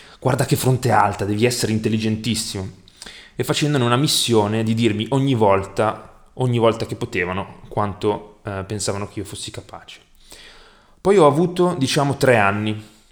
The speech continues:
e mi avevano, non so bene chi, regalato questo puzzle di Pinocchio della Disney.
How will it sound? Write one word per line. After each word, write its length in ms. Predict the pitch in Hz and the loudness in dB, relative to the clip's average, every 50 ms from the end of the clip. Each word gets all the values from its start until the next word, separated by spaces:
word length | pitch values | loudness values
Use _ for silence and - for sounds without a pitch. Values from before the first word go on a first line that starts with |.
| _ _ _ _ _ _ _ _ _ - - _ | _ _ _ _ _ _ _ _ _ -20 -12 _
e 100 | - 127 | -2 0
mi 120 | 131 139 | 2 4
avevano, 500 | 135 131 135 123 117 123 123 127 147 160 | 6 8 8 6 6 4 2 2 0 0
non 180 | 143 117 110 110 | 0 0 -2 -2
so 160 | 110 - 127 | 0 0 0
bene 200 | 110 113 135 139 | 0 0 -2 -2
chi, 200 | - - 139 135 | -2 0 2 2
regalato 380 | 117 120 117 135 131 123 123 110 | 2 4 2 2 2 2 0 -2
questo 320 | 127 123 - - 156 - | -2 -4 -4 -4 -4 -2
puzzle 800 | - 113 104 107 107 104 101 110 113 113 110 110 107 104 104 101 | 0 0 0 0 -2 -4 -2 0 0 2 2 2 2 2 2 0
di 100 | 107 101 | -2 -4
Pinocchio 540 | - 117 117 107 98 95 92 - - 117 101 | -4 -4 -2 0 0 0 -2 -4 -6 -4 -2
della 160 | 98 101 98 | -2 -2 -2
Disney. 580 | 95 95 92 90 - - 104 98 98 95 - | -2 -4 -6 -6 -6 -6 -6 -6 -6 -8 -10